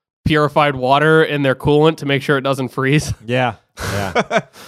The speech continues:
Speaker 3: Is that the one that talks about, like, doing water in the headlights as
Speaker 1: Yeah.
Speaker 3: well? Yeah. I've done that.
Speaker 1: Just, like, really shitty
Speaker 3: Just kidding.
Speaker 1: advice.
Speaker 3: You believed it too. You're like, "Alex is dumb enough. He'd probably do that."
Speaker 2: Alex is dumb enough to fucking do that.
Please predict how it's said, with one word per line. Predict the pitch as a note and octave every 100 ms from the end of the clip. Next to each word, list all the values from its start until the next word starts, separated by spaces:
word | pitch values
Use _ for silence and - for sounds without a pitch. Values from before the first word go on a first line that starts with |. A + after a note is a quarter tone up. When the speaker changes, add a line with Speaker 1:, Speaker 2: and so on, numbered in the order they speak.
| - - _
Speaker 3:
Is |
that | F3+
the | F3
one | E3+
that | E3+
talks | D#3 C#3+
about, | D3+
like, | A#2+
doing | A#2 B2 G#2+
water | G#2
in | A2
the | G2+
headlights | G2+ G#2+ A2+ -
as | G#2
Speaker 1:
Yeah. | C#3+ A#2+
Speaker 3:
well? | - _
Yeah. | D#2 C#2+ A#1 G1+ A1+ A#1 - _ _ -
I've | F#2
done | -
that. | C2+
Speaker 1:
Just, | G2+ D#3
like, | E3+
really | C3 D#3+ D#3
shitty | - - E3
Speaker 3:
Just | D#3+
kidding. | C#3+ C3+
Speaker 1:
advice. | C3 G3
Speaker 3:
You | B3 C#4+
believed | F#3 A3+ C#4+ C4
it | A3+
too. | A#3+
You're | B3
like, | F#3 F3+
"Alex | A#3+ F3
is |
dumb | C#3+ E3+ D#3
enough. | D#3+
He'd | E3
probably | E3 D#3+ C#3
do | C#3+
that." | C#3+ D#3+ -
Speaker 2:
Alex | F3 F3+
is | G#3+ D#3+
dumb | D3+ C3+
enough | C3
to | A2
fucking | C#3 B2+
do | C3
that. | B2+ B2